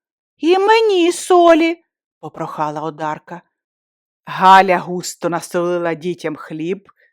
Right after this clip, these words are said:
цупкою сірою сіллю. Тепер уже поки не було чого голосити,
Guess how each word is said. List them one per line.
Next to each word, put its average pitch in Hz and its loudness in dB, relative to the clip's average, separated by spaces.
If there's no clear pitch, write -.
цупкою 180 -6
сірою 147 -12
сіллю. 151 -10
Тепер 247 4
уже 262 0
поки 202 -4
не 196 -6
було 185 0
чого 156 -8
голосити, 156 -8